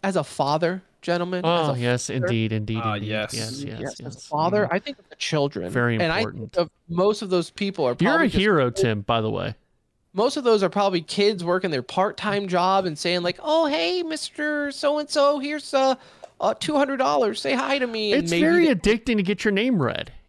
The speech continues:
Speaker 2: You know,
Speaker 1: maybe they'll,
Speaker 2: it's, yeah.
Speaker 1: they'll get invited to the next Warzone match or something,
Speaker 2: Right.
Speaker 1: you know?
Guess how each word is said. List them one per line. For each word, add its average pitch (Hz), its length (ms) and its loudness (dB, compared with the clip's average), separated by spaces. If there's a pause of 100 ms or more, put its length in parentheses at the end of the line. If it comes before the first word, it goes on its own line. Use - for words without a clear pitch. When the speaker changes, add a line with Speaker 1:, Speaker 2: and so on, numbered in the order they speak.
Speaker 2:
You 156 120 2
know, 139 220 4
Speaker 1:
maybe 170 140 2
they'll, 233 140 4
Speaker 2:
it's, - 180 -6
yeah. 185 240 2
Speaker 1:
they'll 226 160 -2
get 233 180 0
invited 202 480 0
to 208 100 0
the 196 80 0
next 196 240 -2
Warzone 165 580 4
match 135 300 -2
or 143 40 -6
something, 147 340 -4
Speaker 2:
Right. 147 180 2
Speaker 1:
you 151 60 -4
know? 151 220 -2